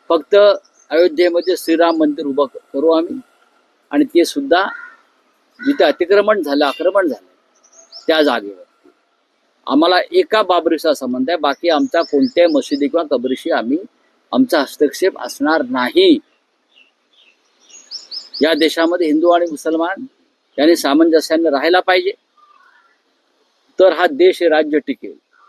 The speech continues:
ही बाळासाहेब ठाकरेंची भूमिका होती. बाळासाहेबांचा लढा हिंदुत्वाचा हा राम मंदिराचा होता, आणि त्यासाठी बाबरीचं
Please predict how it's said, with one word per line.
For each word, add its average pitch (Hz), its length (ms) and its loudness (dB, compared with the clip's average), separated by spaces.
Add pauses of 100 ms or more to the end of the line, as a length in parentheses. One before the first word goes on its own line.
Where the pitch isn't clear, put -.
(260)
ही 185 60 6
बाळासाहेब 165 600 0
ठाकरेंची 156 460 -2
भूमिका 127 380 -4
होती. 107 340 -6 (1040)
बाळासाहेबांचा 175 720 2
लढा 151 240 2
हिंदुत्वाचा 160 720 0
हा 180 200 2
राम 180 220 0
मंदिराचा 185 520 2
होता, - 320 -14 (720)
आणि 143 120 2 (140)
त्यासाठी 196 420 4
बाबरीचं 160 600 0